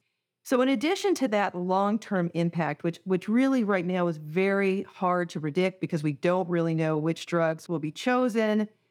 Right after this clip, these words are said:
for these, uh, price restrictions, and we don't really know, you know, every hospital will have a different payer mix and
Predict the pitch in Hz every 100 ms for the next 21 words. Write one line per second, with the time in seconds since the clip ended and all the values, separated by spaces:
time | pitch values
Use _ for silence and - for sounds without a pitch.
0 | _ _ 202 185 190 185 185 - 185 175
1 | 170 170 170 - 170 160 - 233 226 220
2 | - 196 196 180 165 165 170 185 185 185
3 | 185 185 170 165 165 165 160 156 156 156
4 | - _ 185 170 202 202 190 214 190 202
5 | - 185 170 165 165 - _ _ 175 180
6 | 190 175 - 170 190 190 190 190 175 165
7 | 160 170 - - 185 170 165